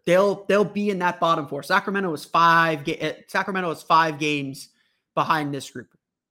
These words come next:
Though Sacramento ain't catching these guys. It's gonna be these four teams. And that's the reality. That is the reality. That's, that's the only takeaway from this game, is that the Magic could have won it if they wanted to,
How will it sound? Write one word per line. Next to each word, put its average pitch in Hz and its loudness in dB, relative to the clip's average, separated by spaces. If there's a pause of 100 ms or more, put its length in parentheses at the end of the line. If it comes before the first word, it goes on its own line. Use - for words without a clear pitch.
(680)
Though 175 4
Sacramento 175 0
ain't 151 -4
catching 135 -6
these - -16
guys. 117 -18
It's 143 -14
gonna 156 -6
be 147 -4
these 170 -8
four 156 -8
teams. - -20 (1200)
And 180 2
that's 220 6
the 220 -4
reality. 170 0 (640)
That 220 0
is 214 0
the 208 -8
reality. 190 -2
That's, - -12 (640)
that's 247 -2
the 294 -2
only 277 -2
takeaway 240 -4
from 233 -2
this 226 -8
game, 208 -4 (1160)
is 175 -6
that 180 2 (1300)
the 202 -4
Magic 294 2
could 311 0
have 269 -2
won 277 2
it 262 -2
if 240 -4
they 220 2
wanted 226 2
to, 165 -12